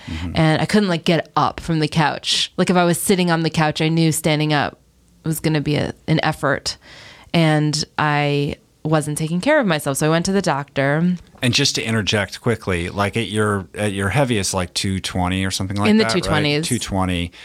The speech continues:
Speaker 1: And at the same time
Speaker 2: And I'm five-foot-four.
Speaker 1: you're, you have this, uh, like,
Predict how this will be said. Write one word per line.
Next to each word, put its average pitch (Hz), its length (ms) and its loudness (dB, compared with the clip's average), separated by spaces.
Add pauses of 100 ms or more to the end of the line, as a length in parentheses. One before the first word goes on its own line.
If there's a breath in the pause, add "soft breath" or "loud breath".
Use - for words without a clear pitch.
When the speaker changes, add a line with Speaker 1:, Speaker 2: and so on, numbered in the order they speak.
(260 loud breath)
Speaker 1:
And 113 100 0
at 117 100 -4
the 117 80 -2
same 131 320 0
time 120 580 -2 (340)
Speaker 2:
And 208 120 2
I'm 196 100 0
five-foot-four. 156 760 -2
Speaker 1:
you're, 123 220 2 (100)
you 139 160 2
have 151 240 0
this, 120 260 2
uh, 104 380 0
like, 101 380 -4